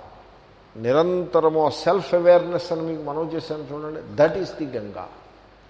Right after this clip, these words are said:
అది కాశీ పంచకంలో శంకరులు చాలా బాగా వ్యాఖ్యానం చేశారు. ఏ, తర్వాత లౌకికుల పరిభాషలో మరణము అంటే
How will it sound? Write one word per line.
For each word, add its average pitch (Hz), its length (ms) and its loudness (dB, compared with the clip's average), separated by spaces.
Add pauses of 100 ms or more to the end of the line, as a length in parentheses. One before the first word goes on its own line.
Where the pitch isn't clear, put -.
(260)
అది 101 80 -14
కాశీ 143 300 -2
పంచకంలో 170 500 -8
శంకరులు 151 500 -10 (140)
చాలా 131 140 -8
బాగా 156 220 -2
వ్యాఖ్యానం 135 640 -8
చేశారు. 120 300 -12 (840)
ఏ, 185 180 -4
తర్వాత 143 680 -2 (520)
లౌకికుల 190 600 0
పరిభాషలో 143 1000 -2 (480)
మరణము 165 760 0
అంటే 123 640 -4